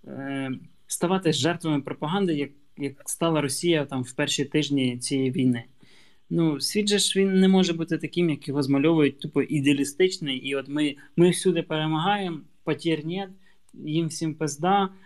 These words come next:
а в нас там вс-, все хорошо. Ну, воно, ціна трохи значно вища цього всього, і воно не завжди вдається. І коли ми читаємо про три звільнених села на Херсонщині, ми не знаємо, що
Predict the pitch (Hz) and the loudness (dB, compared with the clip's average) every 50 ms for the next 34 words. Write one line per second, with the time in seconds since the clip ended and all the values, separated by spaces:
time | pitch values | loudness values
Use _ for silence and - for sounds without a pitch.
0 | - - - 143 143 156 165 170 165 - - 151 147 143 139 131 135 135 131 131 | -16 -10 -6 -2 0 0 0 -2 -2 -4 -4 -4 -4 -4 -4 -6 -8 -10 -12 -12
1 | 131 - - - - - 143 135 - 175 151 - 160 147 143 135 - - - 127 | -10 -8 -8 -6 -4 -4 -4 -2 -2 -2 -2 0 0 -2 -2 -2 -4 -4 -6 -8
2 | - - - _ _ - - - - - - _ _ - - _ _ - 160 165 | -8 -12 -16 _ _ -20 -20 -20 -20 -20 -20 _ _ -20 -20 _ _ -4 0 2
3 | 165 147 135 131 156 175 190 208 214 202 190 175 - - - - - - - 190 | 2 2 0 0 0 2 2 2 2 2 0 -2 -4 -12 -20 -18 -10 -4 -2 0
4 | 196 196 180 147 - - 151 143 - - 143 123 143 151 143 - - - 139 131 | 2 2 0 0 -2 -6 -6 -6 -6 -6 -6 -4 -4 -4 -4 -4 -4 -4 -2 0
5 | 135 156 139 131 - - 120 - - 127 117 120 113 - - - 131 120 123 123 | 2 2 2 0 -2 -8 -8 -8 -8 -8 -8 -10 -10 -8 -6 -6 -4 -2 -2 -4
6 | 120 - - 131 127 143 165 175 180 180 175 170 165 151 156 180 165 160 151 160 | -4 -4 -4 -2 0 2 4 4 4 4 2 0 -2 -4 0 0 0 2 4 4
7 | 156 151 139 120 - - - - - - - - - - - - - - 135 127 | 4 4 2 2 0 -8 -14 -14 -16 -16 -20 -20 -20 -20 -20 -14 -10 -8 -2 2
8 | 160 170 185 185 185 185 - 170 - 180 180 170 170 - 165 165 160 - - 180 | 4 6 6 6 4 4 0 -4 -2 0 0 0 0 0 -2 -4 -2 0 2 4
9 | 180 175 160 156 170 170 170 165 160 156 156 - - 170 170 165 165 160 - 170 | 4 4 4 4 2 2 2 0 -2 -4 -4 -4 -4 -2 0 0 -2 -2 -4 -6
10 | 160 - - 214 202 180 180 - - 151 143 139 143 151 160 165 156 151 160 156 | -6 -4 -2 0 0 0 0 -2 -2 -2 0 0 0 0 0 -2 -2 -2 -2 -4
11 | 151 170 190 190 170 143 135 127 - - 139 127 127 | -2 0 0 0 2 0 0 -2 -2 -4 -4 -6 -6